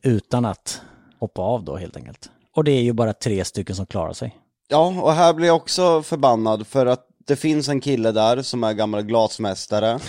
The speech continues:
Speaker 1: <laughs> Ja.
Speaker 2: <laughs> Ironiskt nog. Men det, det skulle ju ändå kunna hända, även om oddsen är små.
Speaker 1: Absolut.
Speaker 2: Och han kan ju se hur härda glas ser ut. Men sen tar de fan livet utav honom. Kunde jag, ta mig fan inte han fått överleva?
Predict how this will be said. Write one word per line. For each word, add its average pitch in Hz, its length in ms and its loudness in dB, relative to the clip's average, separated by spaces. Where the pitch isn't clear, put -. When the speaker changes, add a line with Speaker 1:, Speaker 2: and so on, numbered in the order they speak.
Speaker 1:
<laughs> - 100 0
Ja. - 260 -6
Speaker 2:
<laughs> 120 400 -2
Ironiskt 135 500 2
nog. 135 340 2
Men 143 140 2
det, 190 160 4
det 196 140 4
skulle 185 360 4
ju 165 60 8
ändå 143 200 4
kunna 123 200 0
hända, 113 280 2
även 120 220 2
om 123 80 2
oddsen 113 400 -2
är 101 40 -4
små. 87 240 -4
Speaker 1:
Absolut. - 280 -10
Speaker 2:
Och 139 100 2
han 151 180 2
kan 151 140 2
ju 147 60 2
se 143 260 4
hur 131 60 6
härda 113 380 2
glas 101 300 0
ser 110 120 0
ut. - 440 0
Men 196 140 2
sen 190 160 2
tar 202 220 4
de 202 100 2
fan 214 320 4
livet 190 440 4
utav 240 220 2
honom. 143 280 4
Kunde 175 200 2
jag, 180 100 4
ta 208 100 0
mig 196 120 0
fan 196 280 4
inte 214 180 2
han 180 220 2
fått 170 160 -2
överleva? 156 880 6